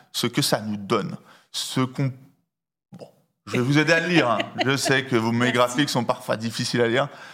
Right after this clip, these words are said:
Speaker 1: Ce que ça donne, ce qu'on voit, c'est qu'en fait, les points, re-, tous ces points rejoignent une tendance qui sont autour de cette cou-, euh, de cette ligne droite rouge que vous voyez là,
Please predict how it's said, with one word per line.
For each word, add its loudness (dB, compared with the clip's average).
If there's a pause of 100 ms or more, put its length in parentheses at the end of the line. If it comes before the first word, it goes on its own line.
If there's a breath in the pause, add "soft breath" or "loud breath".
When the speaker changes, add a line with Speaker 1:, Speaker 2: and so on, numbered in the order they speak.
(200 loud breath)
Speaker 1:
Ce -4
que 4
ça 0
donne, 0
ce -2
qu'on 0
voit, 4
c'est -6
qu'en -2
fait, -4
les 0
points, -2 (840 loud breath)
re-, 0
tous 0
ces 2
points 0
rejoignent 0
une -2
tendance -2
qui -8
sont -4
autour 2
de 0
cette -4 (160)
cou-, -2
euh, 0
de -4
cette -4
ligne -2 (220)
droite -2
rouge -2
que -4
vous -4
voyez 0
là, 0